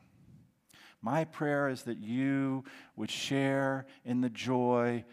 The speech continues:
of your Master Jesus, and that every neighborhood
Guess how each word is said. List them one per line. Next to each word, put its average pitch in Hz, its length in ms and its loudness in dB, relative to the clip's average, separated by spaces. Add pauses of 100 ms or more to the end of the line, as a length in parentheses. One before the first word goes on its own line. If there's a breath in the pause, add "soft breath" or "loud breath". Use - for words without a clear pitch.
(120)
of 113 140 -4
your 123 160 2
Master 117 480 4
Jesus, 95 880 -4 (1600 loud breath)
and 151 140 8
that 147 260 8
every 170 540 6
neighborhood 151 840 4